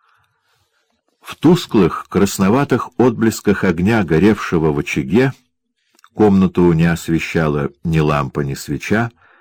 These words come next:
глазам Кита предстал человек, который сидел спиной к нему — нагнувшись над трепетным пламенем. Что он, греется? Нет, не похоже.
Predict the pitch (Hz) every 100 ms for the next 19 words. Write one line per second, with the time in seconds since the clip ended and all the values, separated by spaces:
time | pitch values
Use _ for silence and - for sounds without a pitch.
0 | _ _ _ _ _ _ _ 78 85 92
1 | 160 165 - 170 170 151 127 117 - 127
2 | 139 - 117 95 90 98 135 - 90 87
3 | 110 107 92 85 71 98 95 - - 80
4 | 92 117 117 104 101 98 98 _ _ _
5 | _ _ - 76 67 78 220 - - -
6 | - 82 - - 80 85 87 - 80 76
7 | 73 69 64 62 62 _ _ _ _ _
8 | _ _ _ _ _ _ _ _ _ _
9 | _ _ - - 92 71 64 73 85 113
10 | 98 - - _ _ _ _ _ _ _
11 | _ _ _ _ _ _ _ _ _ -
12 | 76 69 80 82 90 - 67 65 69